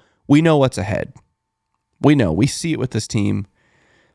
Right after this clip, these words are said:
Please hit a like button, guys. Hit that like button. If, if you see this team, if you see what's on the horizon this season, obviously you do. You wouldn't be sitting here at almost one A M Eastern time, a hundred and forty of you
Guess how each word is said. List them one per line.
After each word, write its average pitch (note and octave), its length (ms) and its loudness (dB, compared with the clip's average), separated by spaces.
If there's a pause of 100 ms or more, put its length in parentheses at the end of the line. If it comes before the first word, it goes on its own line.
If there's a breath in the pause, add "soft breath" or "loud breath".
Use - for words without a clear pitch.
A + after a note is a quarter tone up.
Please G3+ 260 4
hit D#3 80 -2
a A#2+ 40 -2
like F#2+ 280 0
button, F2 240 0
guys. F#2 300 0
Hit C#3 120 0
that B2 160 0
like G2 220 -2
button. F2+ 400 -6
If, A2+ 160 -8
if - 200 -4
you F#3 200 4
see D3+ 500 -4
this C#3 240 0
team, B2+ 340 2
if A2+ 120 -2
you D3 80 2
see - 260 -6
what's D3+ 160 -4
on C#3+ 120 0
the B2 60 2
horizon A2+ 440 2
this A#2 160 2
season, A#2+ 320 -2
obviously C3 380 0
you G2 100 2
do. G#2 320 2 (240 loud breath)
You C#3 80 8
wouldn't D3+ 160 4
be A#2+ 80 2
sitting - 300 -6
here G2+ 280 0 (260 soft breath)
at - 140 -2
almost B2+ 260 0
one A2+ 240 2
A A2+ 140 2
M G#2 160 0
Eastern A2 340 -2
time, F#2 360 0
a G2 40 -4
hundred A#2 280 0
and G#2 100 -2
forty A2 380 0
of F#2+ 100 -4
you F2+ 260 0